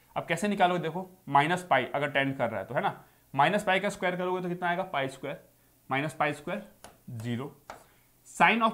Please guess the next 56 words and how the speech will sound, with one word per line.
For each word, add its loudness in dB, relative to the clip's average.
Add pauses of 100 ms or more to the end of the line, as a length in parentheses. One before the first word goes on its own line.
pi 4
का 2
वैल्यू 2
ज़ीरो 0
होता -4
है, -12 (180)
है -4
ना, -4
sine 0
of -2
minus -6
pi -4
का -4
वैल्यू -4
भी -2
ज़ीरो -2
ही 0
आएगा, -2 (280)
और -2
यहाँ 4
पे -4
sine -2
of -4
zero -2
is -6 (160)
zero -2
ही -4
आएगा, -8
तो -12
zero -4
by -2
zero -8
फॉर्म -12
में -14
है। -20 (380)
अगर 4
zero 0
by 2
zero -4
फॉर्म 0
में -4
है -6
तो -4
आप -2
क्या 2
अप्लाई -2
करोगे, -2
एल -4
हॉस्पिटल -6
अप्लाई -4
करोगे। -8 (280)
So -6 (140)
limit -2 (160)
x -10
tends -10
to -10